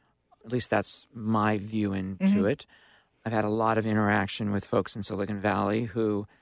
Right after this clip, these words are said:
Speaker 1: openly question the value of what I did for thirty-three
Speaker 2: <laughs>
Speaker 1: years, right? So how do you manage that issue,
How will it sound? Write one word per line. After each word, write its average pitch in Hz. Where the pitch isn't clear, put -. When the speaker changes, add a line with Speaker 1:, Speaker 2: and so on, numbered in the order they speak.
Speaker 1:
openly 110
question 107
the 101
value 104
of 101
what 104
I 98
did 101
for -
thirty-three -
Speaker 2:
<laughs> 349
Speaker 1:
years, -
right? 117
So -
how 190
do 208
you 185
manage 143
that 113
issue, -